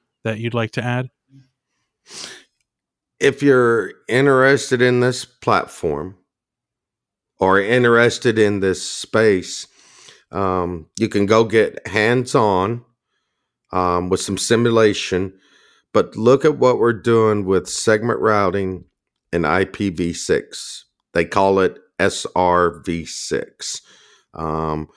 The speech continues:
Speaker 2: this platform will lead the way for that because of the operators are really driving us to innovate in that area. Um, I, for your, for your audience,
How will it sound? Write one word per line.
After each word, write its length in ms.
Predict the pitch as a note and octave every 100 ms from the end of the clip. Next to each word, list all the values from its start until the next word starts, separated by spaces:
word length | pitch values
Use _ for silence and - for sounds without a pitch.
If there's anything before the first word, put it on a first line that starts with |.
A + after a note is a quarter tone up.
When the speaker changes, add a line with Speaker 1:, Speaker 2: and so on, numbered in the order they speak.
| _ _ _
Speaker 2:
this 140 | - -
platform 600 | A#2+ G#2 - G#2 G2 F2+
will 120 | F2+
lead 280 | F2+ G#2 F2+
the 80 | E2+
way 540 | F2 F2+ E2 D#2 D2 _ _ -
for 100 | F2
that 260 | E2+ D#2+
because 260 | F2+ - E2+
of 60 | F2
the 100 | F2
operators 800 | F#2 G2 G#2+ G#2 G#2+ A2+ - -
are 80 | F2
really 240 | F2 F#2 F2
driving 380 | G2+ F#2 F2
us 140 | E2 -
to 100 | D#2+
innovate 460 | F2 - E2 E2 - _ -
in 100 | E2+
that 220 | D#2 C2+
area. 300 | C#2 D2 C#2 C#2+ _ _ - - - _ -
Um, 460 | D#2+ D#2 D#2+ D#2+ _ _ -
I, 160 | F#2+ G2 - _ -
for 200 | G2+ F#2
your, 340 | F#2 F2+ E2+ C2
for 140 | G#2
your 200 | G2 G2+
audience, 560 | F#2+ G#2 B2 B2 B2